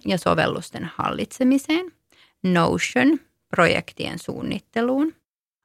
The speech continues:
iPhonein oma muistiinpanoapplikaatio listojen kirjoittamiseen. Dropbox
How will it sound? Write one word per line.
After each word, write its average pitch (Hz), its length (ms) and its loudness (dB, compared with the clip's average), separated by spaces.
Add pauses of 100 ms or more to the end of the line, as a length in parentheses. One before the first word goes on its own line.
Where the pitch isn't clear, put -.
(220)
iPhonein 175 440 4
oma 170 280 4
muistiinpanoapplikaatio 208 1600 -2
listojen 233 540 -2
kirjoittamiseen. - 1040 -4 (800)
Dropbox 208 560 0